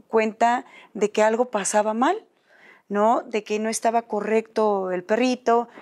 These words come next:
entonces llegaron, se pudo canalizar a tiempo, se pudo poner todo el medicamento como debía ser, este, vía intravenosa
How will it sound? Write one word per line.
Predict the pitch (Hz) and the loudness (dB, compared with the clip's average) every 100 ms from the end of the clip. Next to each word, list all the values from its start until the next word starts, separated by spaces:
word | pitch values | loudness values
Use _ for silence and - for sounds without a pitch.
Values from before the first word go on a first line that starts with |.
| - | -20
entonces | 180 175 175 180 170 | -18 -12 -8 -6 -2
llegaron, | 190 190 226 226 226 247 - - - | 0 2 2 2 0 -2 -8 -20 -20
se | - 170 | -12 -10
pudo | 190 180 180 | -4 -2 0
canalizar | 185 185 185 208 208 | 0 0 0 0 0
a | |
tiempo, | 214 240 220 - | -2 -4 -8 -8
se | 208 175 | -10 -12
pudo | 190 190 185 | -8 -4 -4
poner | 185 185 180 180 _ _ | -4 -4 -4 -6 _ _
todo | 277 302 | 2 2
el | 349 | 2
medicamento | 320 240 208 196 202 202 196 190 | 0 -4 -2 -2 -2 -6 -8 -8
como | - 175 170 160 | -10 -10 -10 -8
debía | 175 185 202 226 | -6 -2 0 0
ser, | 226 208 - - - - - | 2 0 0 -8 -20 -20 -10
este, | 196 - 185 | -8 -6 -4
vía | 196 196 | 0 0
intravenosa | 202 208 226 247 262 240 247 | 0 0 2 2 0 0 -4